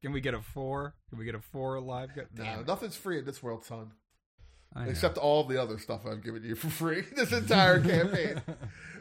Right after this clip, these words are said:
Speaker 2: Uh,
Speaker 1: Thanks.
Speaker 2: yeah. So, yeah, this guard, uh, swings his, uh, sword down at you in a hacking motion.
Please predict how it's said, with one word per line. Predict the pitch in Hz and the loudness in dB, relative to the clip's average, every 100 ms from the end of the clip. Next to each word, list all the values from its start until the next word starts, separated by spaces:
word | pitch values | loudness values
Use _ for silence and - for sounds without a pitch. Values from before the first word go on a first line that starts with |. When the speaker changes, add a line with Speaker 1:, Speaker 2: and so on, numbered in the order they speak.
| - - | -2 4
Speaker 2:
Uh, | 160 160 156 | 8 8 6
Speaker 1:
Thanks. | 190 175 | 6 6
Speaker 2:
yeah. | 160 139 - _ _ - | 6 4 -4 _ _ -18
So, | - 185 170 156 156 156 - - | 0 4 6 8 6 2 -20 -8
yeah, | 143 156 | 0 2
this | 220 | 2
guard, | 220 190 170 160 143 - _ | 2 4 4 4 0 -6 _
uh, | 127 123 117 117 - _ - - _ _ _ - | 0 2 0 -2 -12 _ -20 -20 _ _ _ -18
swings | - 156 160 156 | -6 -2 0 -2
his, | 147 123 | -4 -2
uh, | 135 117 | -2 -2
sword | - 160 135 | -2 -4 -2
down | 127 117 | -2 -2
at | 107 - | -4 -6
you | 117 113 | -6 -6
in | |
a | 107 | -6
hacking | - 147 - 131 | -6 -6 -6 -12
motion. | 127 120 113 117 104 | -8 -6 -8 -12 -16